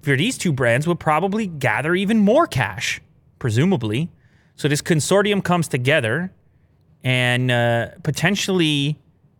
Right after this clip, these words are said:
puts forty billion on the table. Shipments of Mate and P series phones were worth forty billion between Q three twenty nineteen and Q three twenty twenty. So in a year, they did forty billies in revenue.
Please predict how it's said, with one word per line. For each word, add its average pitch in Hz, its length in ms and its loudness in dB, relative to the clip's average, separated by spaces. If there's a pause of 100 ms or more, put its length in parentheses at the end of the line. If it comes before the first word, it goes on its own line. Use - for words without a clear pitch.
(120)
puts 156 220 0
forty 160 320 2
billion 160 360 2
on 104 120 0
the 101 80 -2
table. 95 460 -6 (600)
Shipments 214 480 0
of 160 100 0
Mate 160 380 2
and 139 280 -2
P 190 260 -2
series 151 380 0
phones 180 360 0
were 131 140 2
worth 156 380 2
forty 117 280 0
billion 110 360 0
between 135 320 -2
Q 185 200 -4
three 156 200 -4
twenty 131 260 -2
nineteen 113 460 -4
and 131 100 -4
Q 127 180 -6
three 127 200 -6
twenty 120 220 -2
twenty. 170 240 -4
So 127 160 -2
in 127 100 0
a 123 40 0
year, 156 340 -2 (420)
they 143 100 -2
did 139 220 -2
forty 151 320 0
billies 151 540 -2 (100)
in 156 160 0
revenue. 175 420 0